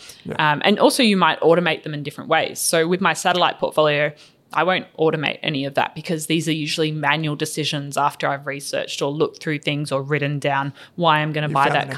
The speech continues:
Speaker 2: company.
Speaker 1: Afterpay. Yep.
Speaker 2: Yeah, well, if I do, I'll, will let you know, Owen. Um, but my core portfolio, I've automated that because it's not something I need to change my decision on, on a regular basis. Maybe I check in once a year to see if I wanna rebalance or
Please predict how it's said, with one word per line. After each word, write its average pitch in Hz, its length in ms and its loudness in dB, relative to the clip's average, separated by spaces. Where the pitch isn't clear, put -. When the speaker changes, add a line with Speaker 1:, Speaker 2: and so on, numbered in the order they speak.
Speaker 2:
company. 180 320 0
Speaker 1:
Afterpay. 123 220 -4
Yep. - 180 -4
Speaker 2:
Yeah, 156 220 4
well, - 320 0
if - 160 -2
I 151 120 4
do, 156 240 2
I'll, 147 480 2
will 156 380 -8
let 160 120 0
you 156 60 0
know, 147 180 4
Owen. 151 220 0
Um, 165 360 2
but - 260 2
my 170 280 2
core 370 240 6
portfolio, 180 640 4
I've 190 260 -6
automated 196 520 6
that - 160 0
because 175 240 -2
it's 185 100 -4
not 208 160 0
something 190 320 0
I 160 80 2
need 160 220 -4
to 160 180 -4
change 170 500 0
my 156 120 -2
decision 160 480 -4
on, 143 120 -6
on 143 120 -8
a 143 40 -8
regular 147 360 -4
basis. - 480 -4
Maybe 175 180 0
I 170 60 -2
check - 260 -8
in 175 80 -2
once 160 300 -4
a - 20 -8
year 165 140 -2
to 151 80 -4
see - 180 0
if 151 140 0
I 151 120 2
wanna 147 220 -6
rebalance 208 720 0
or 151 200 2